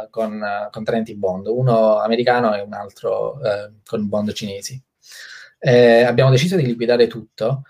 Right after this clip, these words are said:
eh, semplicemente perché ci siamo resi conto che il discorso che fa Ray Dalio nei suoi post su LinkedIn, eh, ha molto senso, ehm, ed è anche lo stesso discorso che faceva Nassim Taleb qualche anno fa.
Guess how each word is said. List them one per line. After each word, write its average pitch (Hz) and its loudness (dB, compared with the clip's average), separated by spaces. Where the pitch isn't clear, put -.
eh, 120 2
semplicemente 131 2
perché 113 0
ci - -8
siamo 131 4
resi 127 2
conto 120 0
che 117 0
il 113 0
discorso 120 -4
che 123 -2
fa 113 -2
Ray 110 -2
Dalio 110 0
nei 104 -8
suoi 120 -4
post - -6
su 107 -10
LinkedIn, 107 -4
eh, 101 -6
ha 104 0
molto 110 2
senso, 98 -4
ehm, 107 2
ed 127 2
è 127 4
anche 135 2
lo 110 -2
stesso 117 -6
discorso 110 -6
che 107 -8
faceva 101 -4
Nassim 107 -6
Taleb 101 -2
qualche 98 -6
anno 95 -6
fa. 95 -12